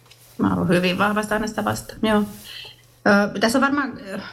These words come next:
pitkälti elää edelleen tämmönen käsitteiden sekaannus tässäkin. Eli semmonen, niin kun, mä ho-, hoen varmaan aina näitä samoja, niin kun, to-, tosiaan nyt kahdetoista vuotta ehkä tässä, mutta että mä ajattelin, että,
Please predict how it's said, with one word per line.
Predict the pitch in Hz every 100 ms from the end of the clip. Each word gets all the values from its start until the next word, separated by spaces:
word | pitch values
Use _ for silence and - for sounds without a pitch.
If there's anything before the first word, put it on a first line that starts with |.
| -
pitkälti | 247 240 233 220 208
elää | 208 202
edelleen | 208 196
tämmönen | 196 190
käsitteiden | 214 196 196 - 180 180
sekaannus | - 185 - 175 190 196
tässäkin. | - 175 190 - 240 247 247 - - - - - - - - - - - -
Eli | 202 208
semmonen, | 202 233 254 226 214 - - - -
niin | 214 208 190
kun, | 190 196 190 - - _ _ _ _ _ _ _ _ _ _ _ _ _ _ _ -
mä | 175 208 170
ho-, | 208 208
hoen | 220 208
varmaan | 202 208
aina | 220 220
näitä | 208 202
samoja, | 233 226 220
niin | 208
kun, | 196 190
to-, | 196
tosiaan | 196 196 190
nyt | 190 -
kahdetoista | - 180 185 185 196 175 180
vuotta | 190 196 190 180
ehkä | 180 190
tässä, | 190 196
mutta | 190
että | 190 196 196 - - _ -
mä | 226
ajattelin, | 262 254
että, | 240 - 170